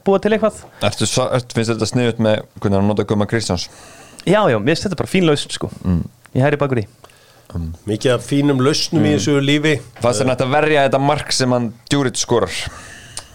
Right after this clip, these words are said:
Speaker 3: Nei.
Speaker 1: Nei,
Speaker 2: Mm.
Speaker 1: ekkert endilega.
Speaker 2: Nei.
Speaker 3: Þú veist, Elías Rafn hefur varið þetta.
Speaker 1: Já.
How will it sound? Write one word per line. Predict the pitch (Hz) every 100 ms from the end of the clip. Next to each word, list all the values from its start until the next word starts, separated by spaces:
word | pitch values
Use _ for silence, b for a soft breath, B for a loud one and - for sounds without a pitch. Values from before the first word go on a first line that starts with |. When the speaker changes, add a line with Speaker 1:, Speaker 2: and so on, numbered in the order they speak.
| -
Speaker 3:
Nei. | 113 151 202
Speaker 1:
Nei, | 170 135 131 131 127 123
Speaker 2:
Mm. | 113
Speaker 1:
ekkert | 113 104 104
endilega. | 104 98 101 - - _ - 202 -
Speaker 2:
Nei. | 101 113 104
Speaker 3:
Þú | 107
veist, | 110 - - -
Elías | 135 123 143 139 123
Rafn | 151 156 143
hefur | 117
varið | 110 104 104
þetta. | 117
Speaker 1:
Já. | 110 107 107